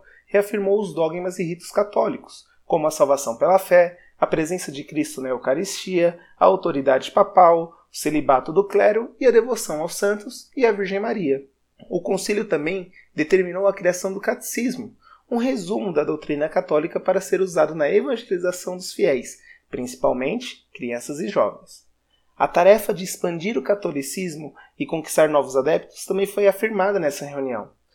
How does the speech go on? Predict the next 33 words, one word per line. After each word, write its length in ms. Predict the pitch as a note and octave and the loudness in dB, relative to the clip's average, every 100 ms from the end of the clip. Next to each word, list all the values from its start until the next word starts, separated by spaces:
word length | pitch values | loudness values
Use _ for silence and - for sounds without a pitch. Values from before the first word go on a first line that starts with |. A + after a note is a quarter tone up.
| _ | _
sendo 340 | - D3 C#3+ C3+ | -6 -4 -4 -2
criada 560 | C3 D#3+ E3 B2+ - _ | 4 8 8 6 -6 _
a 100 | - | 0
Companhia 520 | D3 F3 F3 F3+ F#3+ G3+ | 2 2 4 4 6 4
de 140 | G3+ | 6
Jesus 420 | G#3 G3+ F3+ F3 | 6 6 4 -4
em 100 | E3+ | -4
mil 180 | F#3 C#4+ | -4 -4
quinhentos 360 | - C#4 - - | -6 -8 -10 -10
e 40 | |
trinta 240 | - G#3+ | -8 -6
e 40 | C4+ | -4
quatro, 420 | - C3 A2+ - - - - - | 2 2 2 -14 -20 -20 -18 -10
liderada 520 | B2+ B2+ C3+ E3 F3+ | -2 2 4 4 2
por 180 | F3 D3 | -4 -4
Inácio 500 | C#3 D3 F3 - - | 0 2 2 0 -6
de 80 | |
Loyola. 580 | G3 G#3 E3 A#2 G#2+ - _ _ | 2 4 4 2 0 -10 _ _
Os 140 | - D3+ | -4 -2
jesuítas, 680 | D3+ C#3 D3+ A3 C#3+ B2+ - | -2 0 -2 0 -4 -6 -8
como 220 | - A#2+ | -8 -8
ficaram 400 | - B2+ A2 A2+ | -8 -4 -2 -2
conhecidos, 680 | B2+ D3 D#3+ F#3 G3 - | -6 -8 -8 -10 -10 -14
consideravam-se 1000 | - E3 - C#3 C3+ D3 D#3+ F3 - F#3 - - | -12 -12 -6 0 4 4 2 -8 -8 -10 -12 -20
soldados 920 | - - D3+ C3+ C#3 C#3+ D#3+ F#3 - - | -12 -2 -2 0 2 2 2 -6 -14 -12
de 140 | F#3 | -14
Cristo. 420 | A3+ B2+ A#2+ - _ _ _ _ _ | -10 -12 -12 -16 _ _ _ _ _
Dessa 320 | C#3 F#3+ G3 | 6 6 6
maneira, 500 | D3+ B2 C#3 D3 A2 - _ _ | -6 -2 2 2 0 -8 _ _
podemos 340 | C#3 C#3 F3 D#3+ | -2 0 -2 -4
observar 640 | D3 - C#3 D#3 D#3 - - | -8 -4 4 4 4 -4 -2
grandes 280 | G3 A#3+ | 0 0
mudanças 640 | A3+ A#3+ D#3 C3+ - - | -6 -8 -4 -6 -6 -16